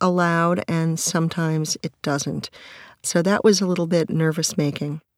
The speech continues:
I realized I had trouble pronouncing the word carapace.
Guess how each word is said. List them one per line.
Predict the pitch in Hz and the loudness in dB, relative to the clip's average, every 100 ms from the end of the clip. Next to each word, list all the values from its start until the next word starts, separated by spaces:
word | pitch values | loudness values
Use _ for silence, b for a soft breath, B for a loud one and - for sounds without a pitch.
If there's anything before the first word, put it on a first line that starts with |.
| _ _ _ _ _ _ _ _ _ _ _ _ _ _ | _ _ _ _ _ _ _ _ _ _ _ _ _ _
I | 190 | 4
realized | 202 208 240 311 359 330 277 269 269 - | 6 8 8 8 6 6 6 6 2 2
I | 220 | 4
had | 208 202 196 180 | 4 4 0 0
trouble | - - 202 196 202 - | -2 2 4 4 0 -2
pronouncing | - 196 175 170 165 170 180 - 175 170 | 2 4 6 4 4 2 0 2 2 2
the | 165 165 | 0 0
word | 160 160 160 156 151 165 _ _ | 2 2 4 2 0 -4 _ _
carapace. | - - 233 226 - - 156 - - | -6 2 4 4 2 0 0 0 -2